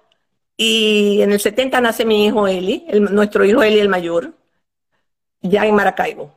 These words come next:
Y tanto Rafael como yo, em, bueno, Rafael cuando nos fuimos a España, nos fuimos porque él fu-, eh, se había ganado una beca como mejor estudiante, y le, una beca de la universidad, perdón,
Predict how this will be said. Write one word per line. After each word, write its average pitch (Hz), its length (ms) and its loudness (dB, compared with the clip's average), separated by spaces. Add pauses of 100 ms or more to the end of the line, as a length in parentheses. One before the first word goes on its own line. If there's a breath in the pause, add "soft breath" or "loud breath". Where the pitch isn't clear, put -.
(800)
Y 233 300 0
tanto 226 320 -2
Rafael 277 340 0
como 294 200 -4
yo, 277 640 0
em, 202 420 -4
bueno, 202 280 0
Rafael 202 560 0
cuando 254 240 2
nos 247 160 2
fuimos 247 340 2
a 247 100 2
España, 262 560 -2 (320 loud breath)
nos 202 180 -2
fuimos 233 220 2
porque 208 360 0
él 220 240 -2
fu-, 220 240 -4
eh, 190 180 -4
se 190 160 -4
había 185 300 0
ganado 202 340 0
una 202 140 0
beca 202 220 2
como 202 220 0
mejor 185 260 -2
estudiante, 262 760 0 (640 soft breath)
y 233 180 0
le, 185 680 0
una 208 140 0
beca 214 200 2
de 214 100 4
la 202 100 2
universidad, 190 520 -4
perdón, 156 360 -10